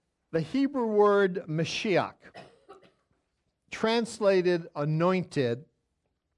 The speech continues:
Mashiach is the same word or is the Hebrew word for the English word Messiah or Christ, same thing. <coughs> But it's, <coughs> excuse me, it's used as a noun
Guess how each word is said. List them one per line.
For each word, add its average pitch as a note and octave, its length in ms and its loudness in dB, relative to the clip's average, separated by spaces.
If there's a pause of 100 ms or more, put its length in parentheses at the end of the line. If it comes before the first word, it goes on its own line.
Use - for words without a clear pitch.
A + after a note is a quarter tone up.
(520)
Mashiach D#3 600 -4
is C#3+ 120 -6
the C#3 140 -12
same D3 360 -6
word D3 260 -2
or C#3 120 -2
is B2+ 100 -6
the B2 300 -6 (400)
Hebrew F3 380 -2
word D3 360 0
for - 80 -12
the C3+ 180 -2
English C#3+ 380 -8
word B2 320 -4
Messiah G#2+ 560 -8 (400)
or E3 100 -2
Christ, F#2 460 -12 (220)
same A#2 240 -10
thing. F2+ 160 -12 (1080)
<coughs> C5+ 480 2 (260)
But D3+ 180 -4
it's, C#3 200 -14 (540)
<coughs> - 540 -20
excuse D3+ 260 -6
me, A#2 100 -8
it's G2+ 200 -12
used B3+ 280 -2
as G#3 180 2
a G3+ 140 2
noun C3 640 -2